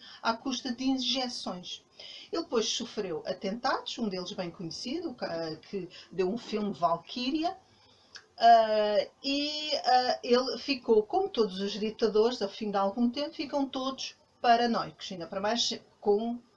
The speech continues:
problemas de droga. Vocês vão de reparar que todos os ditadores, ah, desde o Robespierre, de alguma forma, ah, temos o da Síria, o Gaddafi, ah, todos eles, o próprio Mussolini também recorre-, recorria às drogas e era paranoico, eles ficam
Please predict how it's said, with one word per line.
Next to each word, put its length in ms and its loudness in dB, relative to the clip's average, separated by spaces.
problemas 480 2
de 120 -2
droga. 480 -2
Vocês 180 -4
vão 140 4
de 80 -6
reparar 500 4
que 120 -18
todos 600 2
os 220 -4
ditadores, 840 0
ah, 220 -2
desde 360 0
o 60 -2
Robespierre, 880 2
de 80 -4
alguma 300 -2
forma, 440 0
ah, 280 -6
temos 440 -8
o 200 -6
da 140 -8
Síria, 500 -2
o 60 -10
Gaddafi, 800 2
ah, 420 0
todos 380 2
eles, 180 2
o 140 -4
próprio 360 2
Mussolini 540 -4
também 260 -6
recorre-, 460 -4
recorria 480 -6
às 120 -8
drogas 520 -4
e 60 -4
era 100 -4
paranoico, 560 -8
eles 320 -2
ficam 500 -8